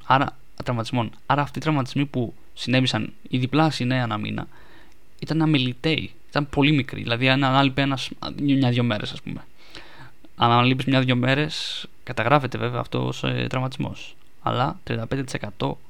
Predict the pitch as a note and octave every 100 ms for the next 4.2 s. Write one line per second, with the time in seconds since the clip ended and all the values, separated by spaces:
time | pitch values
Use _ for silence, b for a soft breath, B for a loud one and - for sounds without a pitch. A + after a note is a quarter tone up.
0 | - - C3+ C3+ - E3 - - A#2+ A2
1 | - D3+ - C#3 A#2 A#2 C#3 C#3 C#3+ -
2 | - - - - - b b b b b
3 | b b b b b b b - - D#3
4 | F3 G#3+